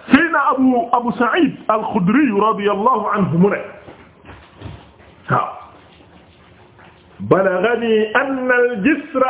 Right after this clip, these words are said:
adaqqu min sha'ratin, min, min ash-sha'ra wa ahaddu min as-sayf." Waaw.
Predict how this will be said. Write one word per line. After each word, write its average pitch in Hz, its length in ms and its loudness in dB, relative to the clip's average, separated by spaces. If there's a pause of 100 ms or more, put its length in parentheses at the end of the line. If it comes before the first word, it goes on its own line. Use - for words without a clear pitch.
(120)
adaqqu - 520 -2
min 269 220 0
sha'ratin, 277 760 0 (220)
min, 196 180 2 (120)
min 226 120 2
ash-sha'ra 202 560 -2 (640)
wa 151 180 2
ahaddu 170 480 -2
min 160 180 -2
as-sayf." 127 460 -2 (920)
Waaw. - 220 -10